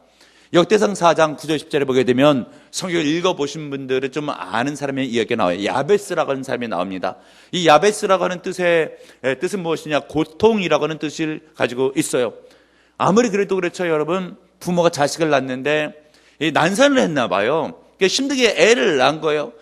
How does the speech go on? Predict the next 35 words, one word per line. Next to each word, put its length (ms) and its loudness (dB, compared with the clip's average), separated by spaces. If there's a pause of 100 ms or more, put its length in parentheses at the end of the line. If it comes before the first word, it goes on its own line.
(120)
이게 100 0
낳으면서 460 4
"너 180 2
때문에 220 2
내가 180 4
죽겠다. 760 0 (160)
네가 180 4
나한테 180 4
고통을 460 -4
줬다." 480 2 (300)
그리고 180 0
집안 460 4 (540)
여러 180 4
가지 540 4
경제가 280 0
좋지를 240 2
못했나 340 2
봐요. 160 2
찢어지게 540 0
가난한 380 0
집안이었나 500 -2
봐요. 160 0 (280)
살림살이도 560 2
좋지 240 -6
못한 300 -2
데다가 480 0 (500)
애를 240 8
낳는데 540 -2
죽을 360 -4 (320)
힘을 400 -4
다해서 360 2
낳아가지고 840 0
난산을 480 2
거쳐서 300 -6
낳는데 640 -2